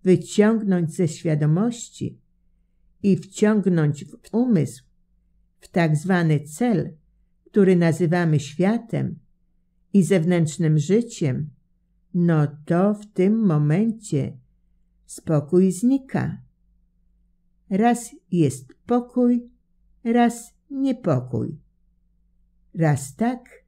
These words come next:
raz tak. To jest taki trening, jak szybko zorientuję się,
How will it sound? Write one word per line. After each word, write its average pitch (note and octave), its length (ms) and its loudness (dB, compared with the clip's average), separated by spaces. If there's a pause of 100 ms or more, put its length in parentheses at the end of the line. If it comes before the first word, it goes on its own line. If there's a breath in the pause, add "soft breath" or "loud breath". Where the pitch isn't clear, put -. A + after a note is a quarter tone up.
(440)
raz B3 380 -4
tak. - 360 -12 (1200)
To B3+ 140 0
jest A#3+ 440 2 (320)
taki G#3+ 400 -2
trening, G3 640 0 (800)
jak G#3+ 320 0
szybko A3+ 480 -2
zorientuję E3 880 0
się, D3+ 380 -4